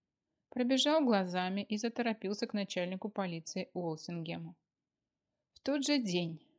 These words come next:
были арестованы и родственники герцога, а в доме произведён обыск. Дело в том, что в письме Норфолк просил домашних срочно уничтожить шифры и описывал, где те хранятся.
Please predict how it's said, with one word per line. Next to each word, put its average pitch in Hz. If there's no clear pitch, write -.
были 180
арестованы 175
и 170
родственники 247
герцога, 214
а 190
в 175
доме 220
произведён 180
обыск. 165
Дело 196
в 208
том, 170
что -
в -
письме 269
Норфолк 175
просил 202
домашних 214
срочно 185
уничтожить 180
шифры -
и 277
описывал, 214
где 175
те 180
хранятся. 202